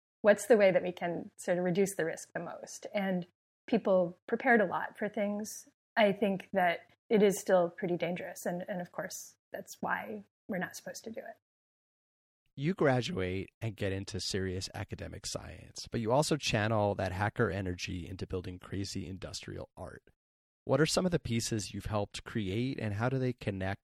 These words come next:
Speaker 2: to your earlier M I T hacking?
Speaker 1: Yeah, it was, it was really great. You know, I had left M I T, I went to grad school at, at U C Berkeley, and I realized I was missing this sort of creativity and this sort of group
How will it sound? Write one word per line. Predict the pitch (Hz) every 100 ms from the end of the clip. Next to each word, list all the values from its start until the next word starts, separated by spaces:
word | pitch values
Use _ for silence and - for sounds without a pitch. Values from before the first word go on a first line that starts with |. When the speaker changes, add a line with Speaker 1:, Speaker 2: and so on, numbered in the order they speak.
| _
Speaker 2:
to | - 95
your | 95 95
earlier | 104 95 95 90 87
M | 101 95
I | 98
T | - 95
hacking? | 87 - 104 _ _ _ _ _ _ - -
Speaker 1:
Yeah, | 240 294 254
it | 196 233
was, | 233 - 262
it |
was | 240 240
really | 302 349 214 - 196
great. | 226 214
You | 214
know, | 208
I | 202
had | 208 190
left | 240 262
M | 247
I |
T, | 240 208 190 185
I |
went | 185
to | 208
grad | 185 180
school | 165 - 175 170 175
at, | - 180 -
at | 196
U | 208
C | -
Berkeley, | 208 165 - 180 165 -
and | 196 190 -
I | 214
realized | 220 302 277 247
I |
was | 202
missing | 180 190 - 208
this | 185 -
sort | - 196
of | 180 -
creativity | 202 180 - 190 208 220 214
and | 180
this | 175
sort | 190 175
of | 156
group | - 208 202